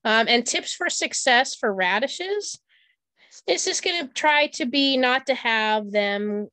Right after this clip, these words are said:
um, flowering at the same time as other brassica plants. Okay,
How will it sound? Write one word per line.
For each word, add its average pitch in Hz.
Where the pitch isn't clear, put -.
um, 202
flowering 202
at 185
the 190
same 190
time 180
as 175
other 185
brassica 180
plants. -
Okay, 208